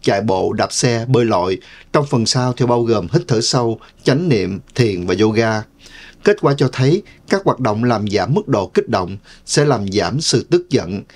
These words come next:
Cả trong phòng thí nghiệm lẫn ngoài thực tế, những hoạt động này trước đây đã được chứng minh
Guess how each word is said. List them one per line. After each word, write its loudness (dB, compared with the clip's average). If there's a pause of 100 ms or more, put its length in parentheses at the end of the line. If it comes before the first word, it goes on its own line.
(260)
Cả 2
trong 2
phòng 2
thí 0
nghiệm 4
lẫn 2
ngoài 2
thực -6
tế, 2 (340)
những 4
hoạt 2
động 2
này 2
trước 2
đây 2
đã 0
được 0
chứng 2
minh 2